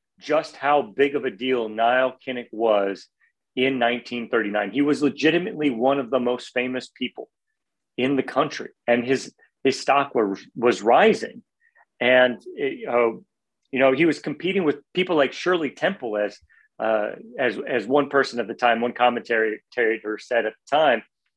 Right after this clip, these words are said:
like, as, as, like, America's favorite personality. And that's incredible. It's, it's an incredible story, what Niall was able to do. And then to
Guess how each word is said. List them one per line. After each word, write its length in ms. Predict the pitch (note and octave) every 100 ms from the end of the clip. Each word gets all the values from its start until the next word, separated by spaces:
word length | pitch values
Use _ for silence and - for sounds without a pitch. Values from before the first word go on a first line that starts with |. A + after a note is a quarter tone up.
| -
like, 160 | C3
as, 280 | - C#3 C3
as, 280 | - C#3 A#2+
like, 160 | C3 B2+
America's 440 | B2 D3 D3 -
favorite 280 | D3 C3 -
personality. 760 | C3 - G#2+ C3 F3 A#2 - _ _ _ _ _ - -
And 400 | C3 C3 C3 B2 - _ _
that's 220 | G#3+ B3
incredible. 760 | B3+ G3+ - A3+ C4 D#3+ C3+ - _ _ _
It's, 160 | G3 -
it's 280 | G#3+ G3+
an 140 | - E3
incredible 600 | E3 - G3+ A3 G3 F3+
story, 680 | - - F#3 E3 A2 G#2 _ _ _ _
what 240 | C#3 D#3
Niall 340 | C#3 D3 D#3+ D3+
was 120 | A#2+
able 220 | D3 C#3
to 100 | A#2+
do. 260 | C#3+ B2+ - _ _ _ _ _ _ -
And 180 | D3+
then 200 | D#3+ D#3+ - _ _ -
to 360 | E3 D3+ -